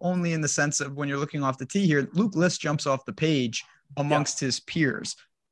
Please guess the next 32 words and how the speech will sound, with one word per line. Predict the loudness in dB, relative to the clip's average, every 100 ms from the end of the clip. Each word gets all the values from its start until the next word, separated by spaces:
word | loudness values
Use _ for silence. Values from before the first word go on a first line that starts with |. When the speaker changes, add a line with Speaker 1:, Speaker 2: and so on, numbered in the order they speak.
| _ -4
Speaker 1:
Is | 4
that | 8 8
a |
guy | 8 6 6 4
that, | 2 0 0
you | 0
know, | 2 2 -2
say | 0
what | 0 4
you |
want | 4
about | 6 4 4
Luke | -4 0
List, | 2 2 0
but | -6 -6
he's | -4 -2
a |
veteran | -2 4 6 6 4
of | 0
the |
P | -2 -4
G | -2
A | -2 -2
Tour. | 0 2 2 -2 _ _ -2
He | 0
knows | 2 4 4 4
what |
he's | 0 0
doing | 0 2
off | 2 2
the | -2
tee, | -2 4 4 4 -2